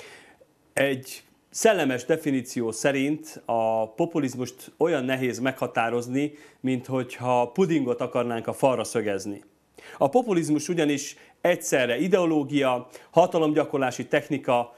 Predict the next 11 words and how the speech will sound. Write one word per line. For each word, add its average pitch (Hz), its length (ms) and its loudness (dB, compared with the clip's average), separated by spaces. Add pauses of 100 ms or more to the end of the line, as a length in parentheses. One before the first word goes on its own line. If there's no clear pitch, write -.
(140)
és 127 140 -8
retorika. 123 760 0 (1000)
A 139 80 0
populizmust 185 760 0
többnyire 151 520 2
a 127 200 0
demagógiával, 139 1160 2
a 117 80 -4
népszerűséghajhászással 131 1500 0
szokás 120 400 -4
összekötni, 160 640 -2